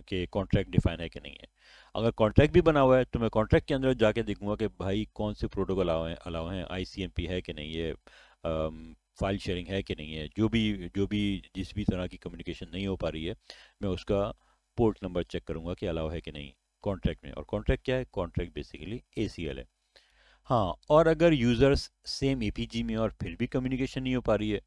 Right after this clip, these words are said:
तो मैं चेक करूँगा कि कहीं माइक्रो सेगमेंटेशन तो कॉन्फ़िगर नहीं है,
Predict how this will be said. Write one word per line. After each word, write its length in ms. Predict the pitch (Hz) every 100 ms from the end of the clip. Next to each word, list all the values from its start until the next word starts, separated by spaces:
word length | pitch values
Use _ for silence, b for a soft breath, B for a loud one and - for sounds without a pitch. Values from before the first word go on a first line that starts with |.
| _ _ _ _ b b _ _ -
तो 120 | 170
मैं 140 | 170
चेक 220 | 156 139 -
करूँगा 320 | 123 123 123
कि 140 | 127
कहीं 260 | 123 123 123
माइक्रो 340 | 107 92 117
सेगमेंटेशन 640 | 110 110 98 101 95 101 110
तो 120 | 101
कॉन्फ़िगर 420 | 98 92 101 95
नहीं 200 | 92 98
है, 160 | 87